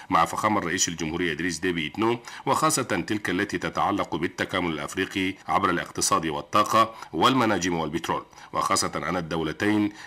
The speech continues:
يربطهما قاسم مشترك في جميع الأصعدة، كما أن لهم أواصر تاريخية وجغرافية على مر العصور والأزمنة. وسمحت المقابلة أيضًا للسيد فوماكوي كادو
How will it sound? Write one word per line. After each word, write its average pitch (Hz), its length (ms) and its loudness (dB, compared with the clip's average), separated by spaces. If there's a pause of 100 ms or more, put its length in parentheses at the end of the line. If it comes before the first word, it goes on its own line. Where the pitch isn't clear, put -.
يربطهما 92 560 0
قاسم 80 500 0
مشترك 104 400 0
في 107 120 -4
جميع 104 240 2
الأصعدة، - 240 -2 (360)
كما 101 240 6
أن 107 100 4
لهم 151 300 2
أواصر 95 460 4
تاريخية 82 580 -2
وجغرافية 85 800 0 (220)
على 90 240 6
مر 87 180 2
العصور 90 600 0
والأزمنة. 80 580 -2 (460)
وسمحت 127 580 4
المقابلة 101 560 2
أيضًا 123 220 2
للسيد 104 420 0
فوماكوي 101 640 0
كادو 90 380 -2